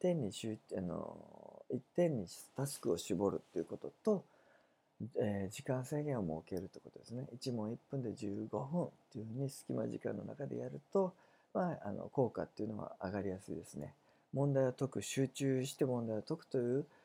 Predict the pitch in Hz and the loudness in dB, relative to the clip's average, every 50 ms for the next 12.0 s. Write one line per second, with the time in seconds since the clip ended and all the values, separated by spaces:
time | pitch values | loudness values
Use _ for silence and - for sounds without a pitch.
0 | _ _ - - 151 143 139 139 135 131 135 156 180 175 151 117 98 90 95 90 | _ _ -2 4 6 6 6 6 2 0 0 0 -2 -2 -2 -4 -4 -6 -8 -10
1 | 87 92 92 - - - - - - 175 170 165 - - - - _ _ - 135 | -12 -14 -16 -20 -18 -16 -10 -2 0 0 0 -2 -4 -14 -20 -20 _ _ -4 -4
2 | 135 139 - - 147 151 156 175 190 196 175 143 123 - - 143 147 139 104 90 | -4 -4 -2 -2 -2 0 0 0 2 2 2 0 -2 -2 0 0 2 4 4 2
3 | 90 85 78 76 71 65 - - - - - - - - - - - - _ _ | 2 -2 -4 -4 -6 -6 -8 -10 -10 -14 -14 -16 -14 -14 -12 -12 -14 -14 _ _
4 | - - - - 139 120 120 117 113 110 107 107 104 - - - 180 180 - 165 | -20 -16 -6 -2 0 0 2 2 2 2 2 2 0 -4 -2 -4 -2 0 0 -2
5 | 139 - 131 117 127 147 165 147 123 - - - 135 135 131 - 139 131 123 - | 0 0 0 2 2 2 2 0 -2 -4 -2 0 0 2 2 2 2 2 2 0
6 | - - 123 151 151 - - - 104 101 92 95 95 92 87 - - - - - | -4 -2 0 0 0 0 -2 -6 -6 -6 -6 -8 -8 -12 -12 -16 -20 -20 -20 -20
7 | - - 98 107 - _ _ _ _ _ _ _ _ - - - - - 151 143 | -18 -12 -12 -12 -12 _ _ _ _ _ _ _ _ -20 -16 -4 2 4 6 6
8 | 123 120 - 110 - - - 170 202 214 208 196 - - - - - 143 156 - | 6 4 4 0 0 4 8 10 10 12 12 10 8 8 6 4 6 6 6 4
9 | - - 220 214 160 123 127 - 180 196 - - 123 - - 127 113 - - 98 | 4 0 2 2 2 2 4 4 4 4 6 4 2 2 2 -4 -4 -4 -4 -4
10 | 90 73 67 67 69 - - - - - 110 107 101 104 104 107 98 - - - | -4 -2 -4 -4 -6 -8 -12 -18 -10 -4 -2 0 0 0 -2 0 0 0 0 0
11 | - - - 117 95 - 98 120 123 127 113 87 85 82 - 71 - - - | -2 -2 0 0 0 0 0 -2 -2 -2 -2 -4 -4 -6 -8 -10 -12 -12 -14